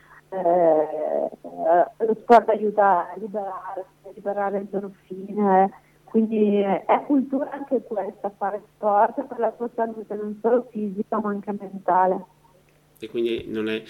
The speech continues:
Speaker 2: diciamo, non bisogna assolutamente guardare quelli che possono essere o meno i nostri limiti fisici.
Speaker 1: No, assolutamente, anche perché,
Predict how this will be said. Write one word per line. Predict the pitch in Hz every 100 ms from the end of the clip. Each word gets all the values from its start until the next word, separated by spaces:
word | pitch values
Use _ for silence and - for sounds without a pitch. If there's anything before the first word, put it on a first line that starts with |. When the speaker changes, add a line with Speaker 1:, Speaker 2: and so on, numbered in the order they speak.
| - _
Speaker 2:
diciamo, | 110 110 127
non | 120 110
bisogna | 110 127 120
assolutamente | 110 120 117 117 113
guardare | 117 117 104 117
quelli | 113 113
che | 107
possono | 110 110
essere | 104 - 113 - -
o | 135 135
meno | 117 110 101 101 117 - - -
i | 110
nostri | 101 - 98
limiti | 95 92 104
fisici. | 113 101 95 - 95 - _ _ _ _ _ _ _ -
Speaker 1:
No, | 202 196
assolutamente, | 196 196 196 190 220 208 196 202 208
anche | 208
perché, | 196 202 - 220 208